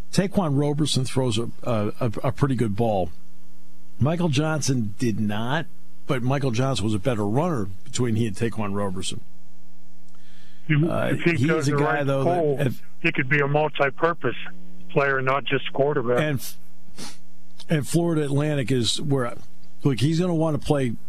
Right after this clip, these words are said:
Speaker 1: quarterback at F A U. There's no getting around it. That's why he went there. That's gonna give him his best shot at playing, uh, will be at quarterback down there.
Speaker 2: I just remember
Speaker 1: So,
Speaker 2: the
Speaker 1: I mean, I,
Speaker 2: thumbnail
Speaker 1: look, I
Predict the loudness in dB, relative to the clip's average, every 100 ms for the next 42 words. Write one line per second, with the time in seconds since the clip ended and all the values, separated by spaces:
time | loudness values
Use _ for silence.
0 | -2 0 2 2 0 0 -2 0 0 0
1 | 0 0 0 0 0 0 0 0 0 0
2 | 0 -2 -2 -2 -2 -2 -2 -2 -2 0
3 | 0 2 2 2 2 2 2 0 0 0
4 | 0 2 0 0 0 2 2 2 0 0
5 | 0 0 0 0 0 0 -2 -2 -2 -2
6 | -2 -2 -2 -2 -2 -2 -2 -2 -2 0
7 | 0 0 0 -2 0 0 0 -2 -2 -2
8 | -2 -2 -2 -2 -2 -2 -2 -2 -2 -2
9 | -2 -2 0 0 2 2 2 0 0 0
10 | 0 0 0 -2 -2 -2 -2 -2 -2 -2
11 | -2 -2 -2 -2 -2 -2 0 0 0 0
12 | 0 0 0 0 0 2 2 0 2 2
13 | 2 2 0 -2 -2